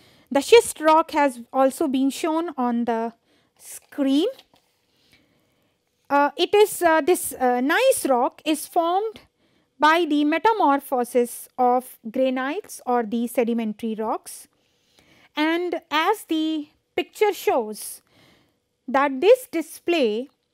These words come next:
distinct foliation representing alternating layers composed of different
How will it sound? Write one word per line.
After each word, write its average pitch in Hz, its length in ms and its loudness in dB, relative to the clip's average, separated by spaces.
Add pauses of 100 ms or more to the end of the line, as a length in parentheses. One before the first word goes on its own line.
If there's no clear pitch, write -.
(260)
distinct 392 560 -4
foliation 233 800 -2 (800)
representing 349 1040 2
alternating 339 800 0
layers 269 580 0 (320)
composed 339 600 -2
of 247 260 -4 (200)
different 277 600 -2